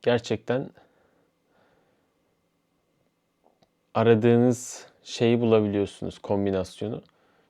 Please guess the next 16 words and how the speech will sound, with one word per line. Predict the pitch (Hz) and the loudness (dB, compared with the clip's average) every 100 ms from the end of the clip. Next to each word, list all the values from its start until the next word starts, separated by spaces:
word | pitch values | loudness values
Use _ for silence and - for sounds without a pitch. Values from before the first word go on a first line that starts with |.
| - | -8
Ve | 120 | -2
bu | 117 | 2
da | 123 147 - | 2 0 -4
kişinin | - 120 - 120 131 - _ _ _ _ _ _ _ _ _ _ - | -12 -10 -2 0 0 -4 _ _ _ _ _ _ _ _ _ _ -2
alma | 117 123 120 | 0 2 0
hevesini | 110 101 - 135 | 0 -2 -2 -4
arttırabilecek | 113 104 - 117 107 101 104 - | -4 -6 -4 -2 -2 -4 -6 -8
bir | |
şey | - 87 | -6 -4
bence. | 85 87 - 165 - _ _ _ _ 135 | -4 -6 -8 -10 -12 _ _ _ _ -20
Sözü | - 135 127 143 156 139 | -4 0 2 2 0 0
fazla | 143 139 135 | 2 2 2
uzatmadan | 143 143 139 107 101 139 | 2 0 0 -2 0 0
üst | - - - | -2 -8 -4
açıya | 131 - 110 101 98 _ _ _ _ _ _ _ _ | -4 -2 0 0 -2 _ _ _ _ _ _ _ _
geçelim | - - 92 104 151 | -8 -6 -6 -4 -6